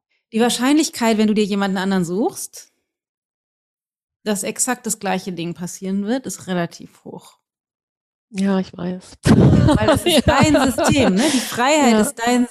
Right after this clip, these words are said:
Speaker 1: System.
Speaker 2: Ja.
Speaker 1: Das ist wie eine Münze von zwei Seiten. Solange du die Freiheit hochhältst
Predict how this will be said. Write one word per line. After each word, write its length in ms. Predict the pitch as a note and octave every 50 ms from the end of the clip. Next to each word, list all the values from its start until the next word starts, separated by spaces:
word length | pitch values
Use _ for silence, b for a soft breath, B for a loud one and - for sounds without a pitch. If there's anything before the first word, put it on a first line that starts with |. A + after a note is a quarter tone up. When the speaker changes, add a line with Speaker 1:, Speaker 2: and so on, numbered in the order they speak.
| -
Speaker 1:
System. 640 | - - - - - A#3+ A3 F3+ E3 D#3 - - - B B B B B B
Speaker 2:
Ja. 200 | G3 G3+ G3+ -
Speaker 1:
Das 180 | - G3 F#3 F#3+
ist 260 | - - C#4+ C4 -
wie 100 | C#4+ E4+
eine 140 | E4 D#4 D4
Münze 960 | B3+ B3 B3+ C4+ C#4 C#4 D4 C#4+ - - - G3 F#3 F#3 F#3 G3 G3 F#3+ - _ _ _ _ _ _ _ _ _ _ _ _ _
von 260 | _ - - G#3+ G3+ F#3+
zwei 300 | G3 - G3+ G#3 G#3 G3+
Seiten. 580 | F3+ F#3+ F#3 F#3 F3+ F3+ - - D3+ D3+ F3 F3
Solange 440 | F3+ F#3+ F#3 G3+ A#3 C4 D4 D#4
du 120 | D4 D#4 D4+
die 160 | C4 C#4+ C4+
Freiheit 720 | - - - B3+ B3+ B3+ B3+ A3+ A3+ A3 G#3+ G#3+ - -
hochhältst 880 | - A#3 A#3 - - B3+ C4+ C#4 D4+ F4 A4 A4+ - - - _ - -